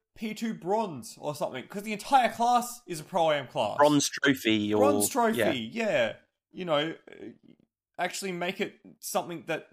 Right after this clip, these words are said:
Speaker 1: means something as opposed to L M P two Pro-Am. What is it? Like an S R O
Speaker 2: It's
Speaker 1: class?
Speaker 2: confusing.
Speaker 1: Yeah.
Speaker 2: 'Cause if you, if someone asks, "Oh, what's L M P two?" And you say, "Oh, well, it's, it's prototypes, like the top class, but it's Pro-Am." And it's
Speaker 1: Hmm.
Speaker 2: like, "Oh,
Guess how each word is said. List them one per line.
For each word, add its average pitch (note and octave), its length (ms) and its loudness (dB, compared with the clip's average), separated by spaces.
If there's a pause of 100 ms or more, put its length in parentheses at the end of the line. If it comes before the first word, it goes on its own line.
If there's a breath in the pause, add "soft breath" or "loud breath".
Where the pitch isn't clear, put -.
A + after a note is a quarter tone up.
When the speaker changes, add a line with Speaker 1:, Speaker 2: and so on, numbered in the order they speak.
(140)
Speaker 1:
means D#3 480 -6
something A#2 400 -6
as A#2 120 -10
opposed B2+ 340 -6
to B2+ 100 -10
L B2 100 -6
M C#3+ 80 -6
P D3 140 -10
two C#3+ 160 -10
Pro-Am. B2 580 -2
What C3+ 160 -6
is - 140 -10
it? F2+ 180 -6
Like A#2 160 -6
an A#2+ 100 -10
S B2+ 200 -6
R A2 220 -4
O - 20 -4
Speaker 2:
It's C3+ 100 -10
Speaker 1:
class? D3 220 -2
Speaker 2:
confusing. C3 680 -2
Speaker 1:
Yeah. D#3 320 0
Speaker 2:
'Cause E3 320 2
if F3 180 0
you, G#3 300 -2
if - 140 -10
someone G#3+ 260 6
asks, - 460 4
"Oh, D3+ 100 8
what's C#3 320 4
L D3 140 6
M D3 80 0
P D3+ 160 -2
two?" G3 220 0 (100)
And - 80 -8
you A2+ 60 -2
say, A#2 240 4 (280 loud breath)
"Oh, G3 140 10
well, F#3 240 4
it's, - 200 -4 (140)
it's - 240 -2
prototypes, - 1000 0
like D#3+ 160 4
the C#3+ 80 0
top - 260 2
class, G#2+ 480 0 (400 soft breath)
but D3 100 2
it's - 120 -4
Pro-Am." F#3 500 4 (560)
And - 100 -6
it's D#3 120 0
Speaker 1:
Hmm. - 20 2
Speaker 2:
like, D#3 160 2
"Oh, F#3 360 6